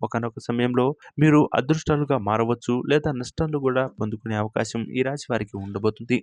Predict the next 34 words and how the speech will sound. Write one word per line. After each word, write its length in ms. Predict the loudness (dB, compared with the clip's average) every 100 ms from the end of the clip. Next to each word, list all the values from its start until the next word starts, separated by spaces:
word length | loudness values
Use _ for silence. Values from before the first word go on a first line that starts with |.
| 0
కాబట్టి 300 | 0 2 2 2 2
ఏది 180 | 4 4
కూడా 160 | 2 0 0
కరెక్ట్ 320 | -4 -2 -2 2
గా 60 | 2
లేకపోవడంతో 600 | 0 -2 -4 -6 -4 -6 -2
మీరు 140 | 0 0 0
చాలా 180 | -2 0 0
జాగ్రత్తగా 560 | 0 0 0 0 0 0 0
మీ 80 | 0 0
దగ్గర 200 | 0 0 0
ఉన్నటువంటి 460 | -4 -4 -4 -4 -4 -2
డబ్బులు 340 | 0 2 2 0 -4
ఇన్వెస్ట్ 320 | -4 -4 -2 0
చేసి 260 | 0 0 -2 -2
కొంతవరకు 500 | -2 -2 -2 -2 -2 0 2
మీరు 180 | 4 4 0 -4
ఇక 80 | -4 -4
మీ 60 | -2
యొక్క 160 | -2 0 0 0
అవసరాలకు 460 | -2 -2 -4 -4 -4 -8
ఉంచుకోవడం 400 | -8 -2 -2 0 -2
మాత్రం 260 | -4 -4 -6 -6
ఉత్తమం 280 | -6 -6 -4
అనేది 240 | -4 -6 -6
చెప్పుకోవచ్చు. 520 | -8 -10 -4 -4 -2 -4 -4 0
ఆర్థిక 240 | 0 0 -2 -2
క్రమశిక్షణతో 680 | -2 -2 -6 -8 -4 0 0 0
పాటు 200 | 2 0 -2 0
మీ 60 |
యొక్క 160 | 2 2 0
కుటుంబ 260 | 0 0 -2 -2
ఖర్చులు 300 | -4 0 0
కూడా 160 | 2 0